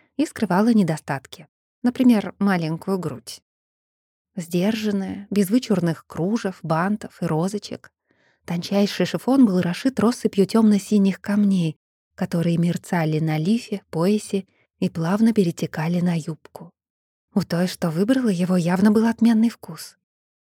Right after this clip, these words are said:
А еще платье отлично подходило к проклятому медальону.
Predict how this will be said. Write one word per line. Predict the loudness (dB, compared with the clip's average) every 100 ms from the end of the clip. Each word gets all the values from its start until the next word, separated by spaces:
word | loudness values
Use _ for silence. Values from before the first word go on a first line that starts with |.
| _ _ -4
А | -4
еще | 0 -2
платье | 2 2 2 2 0 0
отлично | 2 0 2 0
подходило | 0 0 0 2 4 4 2
к | -2
проклятому | -4 -4 -4 -4 -4 -2 0 2 2
медальону. | 0 -2 -4 -4 -8 -10 -10 -14